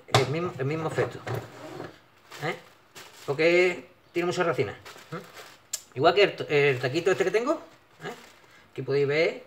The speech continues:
que tiene mucha, mucha resina y además huele a resina pura, ¿eh? Esto es muy bueno. Esto era de un marco de una puerta. Antiguo, ¿eh?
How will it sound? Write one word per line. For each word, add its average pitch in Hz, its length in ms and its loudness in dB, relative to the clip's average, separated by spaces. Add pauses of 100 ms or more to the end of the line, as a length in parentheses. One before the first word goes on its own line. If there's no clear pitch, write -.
que 127 80 -6
tiene 156 240 -4
mucha, 156 640 0
mucha 151 260 -4
resina 120 260 -4
y 110 40 -4
además 131 280 0
huele 175 400 0 (360)
a 135 140 0
resina 160 420 -4
pura, - 260 -2 (680)
¿eh? 156 100 -10 (540)
Esto 139 240 -6
es 143 40 -6
muy 127 80 -4
bueno. 98 180 -10 (840)
Esto 170 140 -4
era 190 80 -2
de 180 60 2
un 165 120 0
marco 165 260 0
de 160 60 0
una 147 140 -2
puerta. - 400 -8 (720)
Antiguo, 202 320 -4
¿eh? - 1080 -20